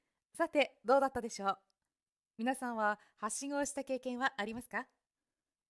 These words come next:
私は、今となっては、お酒はほとんど飲まなくなってしまったので、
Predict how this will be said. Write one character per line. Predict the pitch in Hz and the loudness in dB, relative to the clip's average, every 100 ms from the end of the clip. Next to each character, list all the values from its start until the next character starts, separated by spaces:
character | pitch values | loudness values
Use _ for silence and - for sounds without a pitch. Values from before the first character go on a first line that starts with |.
| _ | _
私 | 214 247 - | -2 -2 -4
は、 | 254 240 233 _ _ | 2 2 0 _ _
今 | 269 339 | -2 0
と | 320 | 0
な | 247 240 | -4 -8
っ | |
て | - | -2
は、 | 196 190 _ - | 0 0 _ -18
お | |
酒 | 175 208 214 | -14 -10 -4
は | 190 | -4
ほ | 185 151 | -6 -10
と | 208 269 | -8 -6
ん | |
ど | 254 | -6
飲 | 202 | -6
ま | 214 | -6
な | 233 | -8
く | 233 | -8
な | 220 | -10
っ | |
て | 220 | -8
し | 208 | -8
ま | 208 | -8
っ | 208 | -10
た | 208 | -8
の | 196 | -2
で、 | 180 185 | -2 -2